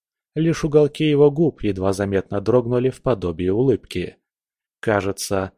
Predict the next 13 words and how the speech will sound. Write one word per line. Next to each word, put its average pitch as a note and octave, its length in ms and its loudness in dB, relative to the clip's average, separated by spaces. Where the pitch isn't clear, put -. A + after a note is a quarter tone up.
даже G#2 360 0
он A#2 120 0
сам F2+ 320 -8
был A#2+ 140 2
удивлён C3+ 460 2
своей A#2 380 0
силе. F2+ 500 -6
А C#3 140 -2
я F#3 200 4
понял, D#3 440 2
что - 260 -2
это A#2 400 -2
ненормально. G#2 1000 -4